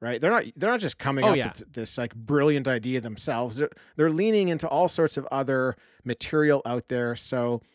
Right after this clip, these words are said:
Speaker 1: if you're an artist of any type, don't be afraid to, like, you know, take cues from other things. Don't rip anything off, but don't be afraid to, like,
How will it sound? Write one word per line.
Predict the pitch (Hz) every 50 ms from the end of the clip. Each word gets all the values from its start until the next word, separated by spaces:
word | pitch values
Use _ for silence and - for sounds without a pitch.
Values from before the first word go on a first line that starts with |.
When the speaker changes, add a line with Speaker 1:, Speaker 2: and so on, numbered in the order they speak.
| _ _ _ -
Speaker 1:
if | - -
you're | 185 196
an | 180 -
artist | 135 135 139 139 135 131 - -
of | 139 123
any | 127 123 123 110
type, | - - 117 113 113 113 - _ _ _ _ _ _
don't | - 156 151
be | - 170
afraid | 151 - - 135 131 135 123 -
to, | 131 120
like, | 120 117 113 113 _ -
you | 135 120
know, | 113 110 110 110 - _ _ _ _ _ _ _ -
take | - - 165 160 156 - - -
cues | - - - 151 147 147 143 131 -
from | - 131 131
other | 127 120 123 117
things. | 107 - 120 113 113 113 113 107 110
Don't | - - - 101
rip | 170 165 -
anything | 151 135 123 110 117 107
off, | 101 104 107 107 - -
but | - 117
don't | - 160 165 143
be | - 165
afraid | 147 - - 135 127 127 120
to, | - 127
like, | 127 123 113 110 -